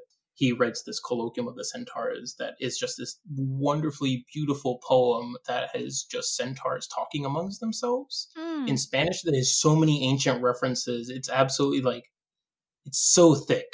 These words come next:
Speaker 1: with ancient references. Um, it's like if you're reading Pindar.
Speaker 2: Hmm.
Speaker 1: Um, it's just, like, chock full of things, like lineages and everything, things that you cannot pick up if you don't know your, like,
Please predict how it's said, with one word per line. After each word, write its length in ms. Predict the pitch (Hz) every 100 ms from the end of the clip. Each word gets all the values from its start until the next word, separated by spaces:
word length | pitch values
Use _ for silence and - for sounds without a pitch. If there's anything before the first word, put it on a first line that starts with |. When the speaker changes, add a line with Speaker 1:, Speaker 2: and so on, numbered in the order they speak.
| - _ -
Speaker 1:
with 240 | 135 120 139
ancient 380 | 127 143 131
references. 880 | 131 123 117 113 - 113 - - - 143
Um, 260 | 127 123 139
it's 220 | 139 156
like 140 | 143
if 140 | 147 151
you're 120 | 131
reading 300 | 131 127 120
Pindar. 400 | - 123 107 - - _ _ _ -
Speaker 2:
Hmm. 60 | 139
Speaker 1:
Um, 460 | 135 120 120 127 -
it's 260 | 131 - -
just, 240 | 139 -
like, 220 | 127 120 -
chock 280 | - 127 - -
full 220 | 123 120
of 80 | 120 -
things, 420 | 127 123 131 131
like 140 | 120 131
lineages 800 | 135 151 151 139 131 131 127
and 120 | 123 131
everything, 480 | 135 135 135 127
things 260 | - 143 143
that 200 | 135 127
you 260 | 131 135 139
cannot 500 | - 127 123 - -
pick 200 | 123 -
up 160 | 110 - _ _ _ _ -
if 180 | 123 -
you 120 | 120
don't 260 | 127 123 127
know 140 | 123
your, 320 | 120 120 117
like, 220 | 117 113